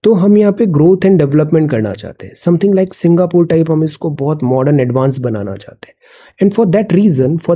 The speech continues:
that reason हम यहाँ पर डेवलपमेंट करेंगे तो obviously क्लियर करना पड़ेगा फॉरेस्ट को। तो अभी ये बात है कि आठ लाख ट्री यहाँ पे this जो होगा डिफॉरेस्टेशन होगा, let us see।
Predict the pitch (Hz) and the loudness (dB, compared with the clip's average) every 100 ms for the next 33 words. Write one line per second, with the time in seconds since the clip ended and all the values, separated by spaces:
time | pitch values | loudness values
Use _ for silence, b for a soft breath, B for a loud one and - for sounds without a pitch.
0 | 160 165 160 175 135 139 180 165 170 196 | 0 -2 0 0 0 -2 -2 -2 2 4
1 | 143 139 135 180 226 _ 117 127 147 156 | 4 2 0 -2 -4 _ -6 0 0 2
2 | 185 180 185 180 185 185 160 147 151 170 | 0 0 2 2 2 2 2 0 0 0
3 | 170 180 - 147 156 180 175 165 165 160 | 0 -2 0 0 2 2 2 2 2 2
4 | 156 160 160 - 123 151 - - 98 b | 0 0 -2 -2 -2 -2 -4 -8 -12 b
5 | b b b 180 175 202 202 160 175 170 | b b b 0 4 4 4 2 0 2
6 | 175 175 185 156 156 156 160 160 - 160 | 0 2 2 2 0 0 -2 -2 0 2
7 | 151 143 156 156 156 _ _ _ - 131 | 2 0 0 -2 -4 _ _ _ -8 -4
8 | 135 - 123 135 135 123 135 147 135 131 | -2 -4 -2 -2 0 -2 -4 -4 -4 -2
9 | 135 143 131 135 - - 147 117 120 - | 0 0 -2 -2 -6 -4 -4 -4 -6 -8
10 | - 131 131 - | -6 -6 -6 -10